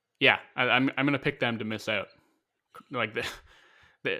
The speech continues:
they're in eighth right now with, with a two-game lead, and I think they're gonna, they're, they're gonna fall out of the top ten entirely. Wow.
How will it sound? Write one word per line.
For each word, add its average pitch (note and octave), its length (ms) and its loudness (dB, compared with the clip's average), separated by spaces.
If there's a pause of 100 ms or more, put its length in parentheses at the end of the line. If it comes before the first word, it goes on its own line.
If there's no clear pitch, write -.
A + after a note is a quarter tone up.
they're D3+ 180 6
in E3 60 6
eighth D#3 220 4
right A#2 180 0
now G#2+ 240 0
with, A2 200 -4
with B2 180 -4
a A#2 40 -4
two-game A#2 460 -4
lead, G#2+ 200 -2
and G2 120 -6
I G2 60 -6
think - 240 -12
they're G2 220 -10
gonna, G2+ 300 -4
they're, A2 180 -2
they're A2 180 -4
gonna G2+ 140 -6
fall G2 280 -6
out F#2+ 120 -4
of F#2+ 60 -10
the - 60 -20
top - 260 -8
ten F#2+ 180 -12
entirely. F#2 520 -10 (120)
Wow. F#2+ 180 -8